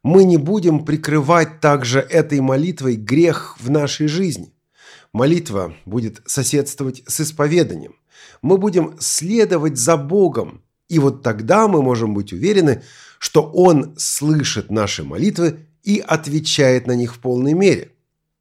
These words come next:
Ну и дальше мы подходим к заявлению, которое нам очень сложно, но также и очень важно понять.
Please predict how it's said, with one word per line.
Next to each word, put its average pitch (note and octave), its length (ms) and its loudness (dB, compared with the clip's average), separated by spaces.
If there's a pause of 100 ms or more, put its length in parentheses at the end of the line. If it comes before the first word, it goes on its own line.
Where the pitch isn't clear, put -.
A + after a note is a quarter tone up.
(840)
Ну A2 160 -2
и A2 80 0
дальше D3 480 0
мы A#2+ 140 0
подходим A#2+ 480 -4
к F#2+ 40 -8
заявлению, C3 720 0
которое C3 420 -4
нам A#2+ 280 -4
очень C#3+ 480 -4
сложно, C3+ 580 -4
но A#2 120 -4
также C3+ 260 -4
и - 140 -4
очень C#3 340 -2
важно G#2 540 -2
понять. A#2+ 500 -4